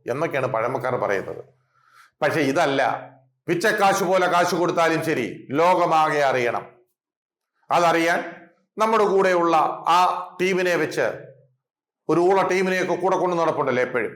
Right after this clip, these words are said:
ആ ടീമിനെ വെച്ച് ലോകം മുഴുവൻ അറിയിക്കാൻ സോഷ്യൽ മീഡിയയിൽ ഇങ്ങനെ അത് ഫ്ലറിഷ് ചെയ്തുകൊണ്ടേയിരിക്കും. അതെന്താണെങ്കിലും ശരി, സ്ത്രീകളെ അപമാനിച്ചാലും ശരി,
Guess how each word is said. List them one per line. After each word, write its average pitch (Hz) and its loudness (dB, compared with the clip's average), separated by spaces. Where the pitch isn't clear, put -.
ആ 175 0
ടീമിനെ 180 0
വെച്ച് 131 0
ലോകം 175 2
മുഴുവൻ 165 0
അറിയിക്കാൻ 151 -2
സോഷ്യൽ 170 -2
മീഡിയയിൽ 143 0
ഇങ്ങനെ 135 -2
അത് 139 0
ഫ്ലറിഷ് 165 -2
ചെയ്തുകൊണ്ടേയിരിക്കും. 123 -2
അതെന്താണെങ്കിലും 208 0
ശരി, - -8
സ്ത്രീകളെ 156 0
അപമാനിച്ചാലും 170 0
ശരി, - -6